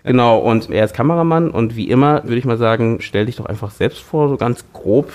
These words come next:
Was machst du? Woher, wie bist du dazu gekommen? Ähm, ja, du hast jetzt fünf Minuten. Nein. <laughs> Stell dir mal vor.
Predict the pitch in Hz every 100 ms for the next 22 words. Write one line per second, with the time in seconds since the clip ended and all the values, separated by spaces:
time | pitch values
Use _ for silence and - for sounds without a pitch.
0 | - 107 - - _ 113 - - 127 127
1 | 117 117 110 107 113 - - - - -
2 | - - - 104 104 - - - _ -
3 | 92 87 92 _ - 87 - _ _ _
4 | - - 87 - 92 82 - - _ _
5 | _ - 85 95 - 147 202 127 160 208
6 | 170 - 151 120 113 101 -